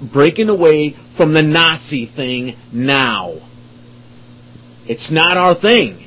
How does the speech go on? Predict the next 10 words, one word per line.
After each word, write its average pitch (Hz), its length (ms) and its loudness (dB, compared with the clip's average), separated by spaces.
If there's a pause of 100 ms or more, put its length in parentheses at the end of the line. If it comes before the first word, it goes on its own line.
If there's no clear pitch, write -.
It's - 220 -14
not 214 220 -2
our 208 200 2
time. 139 520 -2 (1160)
Our 220 240 4
time 170 560 -4 (340)
is - 160 0
a - 100 -6 (120)
thousand 220 480 2
times 185 520 -2